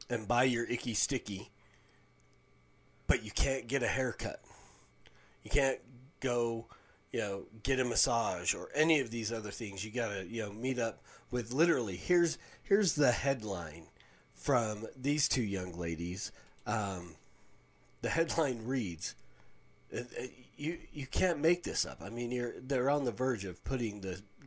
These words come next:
Babylon Bee out of, uh, out of business. Two women are arrested at, in undercover operation for breaching coronavirus lockdown rules and offering home beauty and salon services.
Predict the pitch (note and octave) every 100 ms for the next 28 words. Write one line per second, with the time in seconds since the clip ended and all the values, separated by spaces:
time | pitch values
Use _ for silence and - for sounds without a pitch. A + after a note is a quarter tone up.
0 | A2 - A#2+ B2 A2+ F#2+ F2+ A2+ F#2+ E2
1 | - - - - - B2+ B2 A2 F#2+ F2+
2 | A2 G2 D#2+ D2+ - - - - C3+ G#2+
3 | C3 G#2+ G2+ - - G#3+ F3 D3+ D#3+ D3
4 | D#2 A2+ G2 A2 C3 - C#3+ C3 - -
5 | - - G#2+ A#2+ - A2 B2+ A2+ A#2 -
6 | F3 E3 E3 D3 B2+ B2+ B2+ A2 G#2 A#2+
7 | - F#2 A2+ A#2+ - B2+ - B2 C3+ C3+
8 | A#2 A2+ G#2+ A#2 A2+ A#2+ G#2 G2 F2+ F2
9 | F2 G2 F#2+ F#2+ G#2 F#2 A#2 B2 A#2+ A2
10 | A2 A2 G2+ G2 - G2+ F#2 F#2+ F2+ G#2+
11 | E2+ D2 A1 -